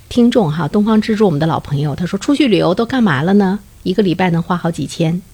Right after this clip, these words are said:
团费哈，如果一个礼拜花好几千的话，你都干嘛了？”另外呢，有一个，呃，你看他的这个微信名，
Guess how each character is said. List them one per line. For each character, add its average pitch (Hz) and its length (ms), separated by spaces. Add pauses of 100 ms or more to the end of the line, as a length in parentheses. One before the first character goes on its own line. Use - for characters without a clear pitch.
(120)
团 151 220
费 165 240
哈， 147 240 (320)
如 196 100
果 220 120
一 185 120
个 254 80
礼 208 140
拜 185 160
花 196 160
好 190 120
几 175 140
千 185 200
的 185 80
话， 175 160
你 147 40
都 156 80
干 220 200
嘛 120 180
了？” - 160 (420)
另 269 120
外 277 160
呢， 196 100
有 156 180
一 151 140
个， 165 400 (400)
呃， 160 580 (280)
你 170 100
看 190 160
他 214 140
的 202 80
这 208 120
个 185 60
微 196 160
信 196 160
名， 151 380